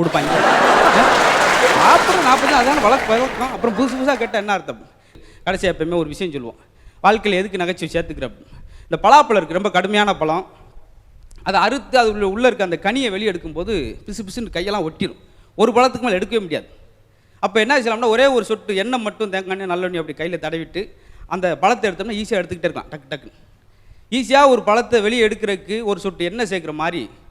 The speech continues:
வாழ்க்கையில் ஏகப்பட்ட போராட்டங்கள், மன கஷ்டம், இதை நாங்க, நான் ரொம்ப எளிமையா கடத்துறதுக்கு கொஞ்சம் கொஞ்சம் ஒரு சொட்டு எண்ணெய் சேர்க்கிற மாதிரி கொஞ்சம் சிரிப்பு சேர்த்துக்கிட்டோம்னா இந்த வாழ்க்கை ரொம்ப சுமூகமாகவும் ரொம்ப சமூகமாகவும் முடியும் அப்படின்னு சொல்லுவாங்க.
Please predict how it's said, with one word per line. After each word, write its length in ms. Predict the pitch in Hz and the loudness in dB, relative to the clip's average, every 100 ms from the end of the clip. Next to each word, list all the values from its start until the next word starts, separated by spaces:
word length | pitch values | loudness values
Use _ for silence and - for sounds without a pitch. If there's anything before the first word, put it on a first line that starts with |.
| - _ | -20 _
வாழ்க்கையில் 460 | - 226 277 240 214 | 4 4 4 0 0
ஏகப்பட்ட 360 | 226 220 202 190 | 0 -2 -4 -4
போராட்டங்கள், 560 | 196 226 214 190 196 | 0 2 2 0 -4
மன 240 | 196 180 208 | -2 -2 0
கஷ்டம், 360 | 175 - 127 - - - | -2 -6 -12 -14 -20 -4
இதை 180 | 208 214 | 0 2
நாங்க, 320 | 196 208 196 | 2 0 -4
நான் 180 | 185 175 | -2 -2
ரொம்ப 200 | 202 208 | 4 4
எளிமையா 400 | 190 226 233 220 | 4 0 -2 -2
கடத்துறதுக்கு 580 | 180 185 175 165 196 269 - - | -2 -4 -4 -6 -6 -10 -10 4
கொஞ்சம் 340 | 240 285 277 | 4 4 0
கொஞ்சம் 380 | 208 214 190 - - - - - | -2 -4 -6 -8 -18 -20 -20 -6
ஒரு 140 | - 180 | -4 -2
சொட்டு 220 | 180 160 | -4 -4
எண்ணெய் 200 | 208 247 | 0 0
சேர்க்கிற 280 | 202 170 160 | -2 -4 -4
மாதிரி 240 | 185 214 | -4 -2
கொஞ்சம் 320 | 202 226 220 | -4 -4 -6
சிரிப்பு 260 | 196 233 208 | -6 -8 -6
சேர்த்துக்கிட்டோம்னா 680 | 180 165 151 143 139 165 196 - - | -6 -6 -8 -8 -2 -2 -4 -10 -14
இந்த 140 | 151 175 | 2 4
வாழ்க்கை 280 | 220 190 | 4 2
ரொம்ப 180 | 180 185 | -2 0
சுமூகமாகவும் 760 | 175 175 202 190 170 165 170 170 | 0 0 2 2 4 4 4 2
ரொம்ப 140 | 170 151 | 2 2
சமூகமாகவும் 520 | 151 180 190 175 156 143 | 2 2 2 0 0 0
முடியும் 180 | 147 139 | -2 -2
அப்படின்னு 160 | 123 | -2
சொல்லுவாங்க. 340 | 135 127 127 | 0 0 0